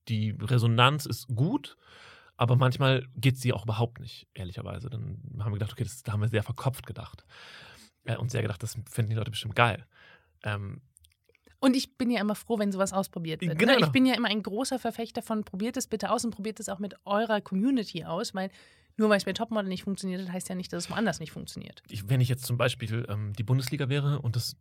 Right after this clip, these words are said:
Speaker 1: irgendwelche Sachen posten dürfte, ich glaube, da hast du sofort ganz viel Content.
Speaker 2: Mhm.
Speaker 1: Oder mein, das beste Beispiel, das ich jetzt letztes Jahr gesehen habe, war Larissa Ries, die so einen Gag gemacht hat, dass sie ihren Hund, ähm, äh, dass ihr Hund irgendwie auswandern muss. Und dann haben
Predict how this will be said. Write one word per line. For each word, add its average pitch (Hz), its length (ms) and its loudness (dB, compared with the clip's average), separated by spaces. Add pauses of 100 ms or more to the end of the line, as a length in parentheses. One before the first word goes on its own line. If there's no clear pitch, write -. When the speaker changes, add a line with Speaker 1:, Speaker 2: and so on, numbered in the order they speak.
Speaker 1:
irgendwelche 110 280 -2
Sachen 120 180 0
posten 123 240 -4
dürfte, 120 160 -2
ich - 40 -12
glaube, 104 160 -6
da 107 120 -2
hast 107 180 -4
du 101 200 -6
sofort 127 420 -2
ganz 147 180 -6
viel 147 240 -8
Content. 143 320 -4
Speaker 2:
Mhm. - 80 2
Speaker 1:
Oder 139 280 6 (360)
mein, 117 300 2
das 120 100 -4
beste 123 300 2
Beispiel, 117 320 2
das 110 160 -4
ich 110 80 -4
jetzt - 240 -6
letztes 117 300 -4
Jahr 117 120 2
gesehen 110 220 0
habe, 101 100 0
war 104 100 0
Larissa 113 360 -2
Ries, 131 320 -4 (520)
die 113 80 0
so 113 80 4
einen 117 60 4
Gag 120 160 2
gemacht 127 260 2
hat, 117 80 2
dass 110 120 -4
sie - 80 -6
ihren 110 200 2
Hund, 151 320 0
ähm, 110 320 0 (240)
äh, 101 360 0
dass 120 180 -6
ihr 98 120 -2
Hund 127 340 0
irgendwie 107 280 -2
auswandern 113 420 0
muss. 135 300 -2 (380)
Und 110 160 -2
dann 120 120 2
haben 117 320 0